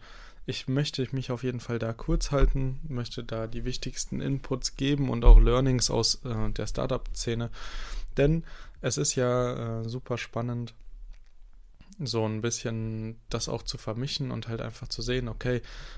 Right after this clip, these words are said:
auf der einen Seite gründe ich gerade ein Startup und auf der anderen Seite habe ich aber eigentlich auch, äh, ein Startup schon gegründet mit Verträumen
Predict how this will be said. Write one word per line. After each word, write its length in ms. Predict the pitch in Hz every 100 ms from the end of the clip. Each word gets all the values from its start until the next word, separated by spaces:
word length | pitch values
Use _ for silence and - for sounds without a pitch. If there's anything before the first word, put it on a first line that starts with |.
| -
auf 140 | 123
der 120 | - -
einen 160 | 120
Seite 220 | 120 117
gründe 260 | 120 - 123
ich 80 | 120
gerade 260 | - 120
ein 100 | 117
Startup 420 | 113 127 131 139 117
und 140 | 117
auf 100 | 117
der 120 | 123
anderen 200 | 123 127
Seite 260 | 123 120 113
habe 160 | 139
ich 120 | 151 127
aber 180 | 117
eigentlich 460 | 120 139 139 120 -
auch, 280 | 127 127 - -
äh, 240 | 123 117 123 -
ein 80 |
Startup 580 | 104 - 120 135 123 - - - -
schon 400 | - 123 117 110 -
gegründet 580 | 120 113 - 147 135 113
mit 180 | 101 -
Verträumen 840 | - 101 - - 101 104 110 131